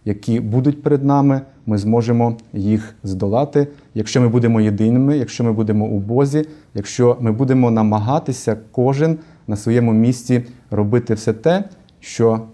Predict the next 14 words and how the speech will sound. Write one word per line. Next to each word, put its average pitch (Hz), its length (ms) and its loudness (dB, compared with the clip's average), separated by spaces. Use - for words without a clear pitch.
він 123 200 2
може 123 300 2
робити 117 400 2
добре 104 560 0
і 104 360 2
благе. 113 500 -4
Якщо 98 300 -2
ми 120 60 2
будемо 120 280 2
такими, 120 500 0
якщо 120 540 2
ми 110 100 0
будемо 117 500 2
намагатись 110 840 0